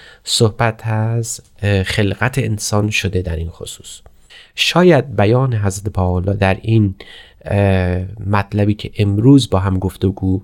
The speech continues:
با هم به گفتگو نشستیم، اشاره به همین اسطوره قرآنی باشه.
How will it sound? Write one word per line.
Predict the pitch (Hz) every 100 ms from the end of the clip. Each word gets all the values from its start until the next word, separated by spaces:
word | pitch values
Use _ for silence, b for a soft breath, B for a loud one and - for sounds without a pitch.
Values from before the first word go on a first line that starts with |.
| b b b 113
با | 110
هم | 104 135 117
به | 98
گفتگو | 101 - 104 98
نشستیم، | 104 - 101 - 143 160 160 - _ _ -
اشاره | 123 - 117 156
به | 135 113
همین | 110 135 151 135 -
اسطوره | 107 - 101 110 104
قرآنی | 98 - 90 90
باشه. | 87 - - -